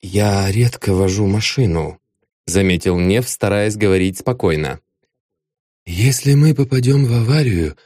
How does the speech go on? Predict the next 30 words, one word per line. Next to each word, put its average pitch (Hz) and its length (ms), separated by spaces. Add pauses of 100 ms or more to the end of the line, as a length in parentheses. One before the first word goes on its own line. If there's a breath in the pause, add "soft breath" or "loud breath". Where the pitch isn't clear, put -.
(120 soft breath)
от 95 200
этого 127 240
никому 131 420
лучше 127 400
не 127 140
станет, 120 580 (280 loud breath)
и 110 60
если 98 420
нас 110 480 (380)
остановит 98 760
Д 101 220
П 127 340
С - 220
за 90 160
какое-нибудь 95 760
нарушение, 87 760 (260)
мы 110 160
тоже 135 340
только 135 320
потеряем 127 600
время. 87 500 (240 soft breath)
Успокойтесь - 800 (440)
и 151 60
не 160 120
отвлекайте 120 680
меня. 80 360 (800)
Тише 151 320
едешь, 143 420
дальше 123 380
будешь». 80 500